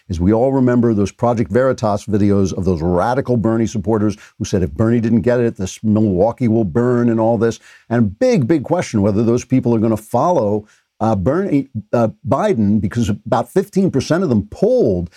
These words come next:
have said they would join Donald Trump. They're looking for change, and they're gonna obviously get a lot more change with President the Donald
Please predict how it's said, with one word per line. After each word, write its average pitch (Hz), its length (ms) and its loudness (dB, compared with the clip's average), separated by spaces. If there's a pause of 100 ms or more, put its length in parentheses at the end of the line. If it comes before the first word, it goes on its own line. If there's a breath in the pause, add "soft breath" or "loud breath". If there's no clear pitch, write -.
(180 loud breath)
have - 140 -6
said 131 320 0
they 131 160 2
would 123 160 0
join 113 480 0
Donald 107 360 0
Trump. 131 300 -4
They're 101 160 0
looking 117 260 0
for 110 140 -2
change, 113 320 -2
and 104 100 0
they're 101 60 0
gonna 101 220 0
obviously 110 480 -2
get 95 100 0
a 95 40 2
lot 120 160 0
more 123 140 -2
change 113 400 0 (360 loud breath)
with 101 180 0
President 110 400 0
the 110 100 -2
Donald 104 440 -2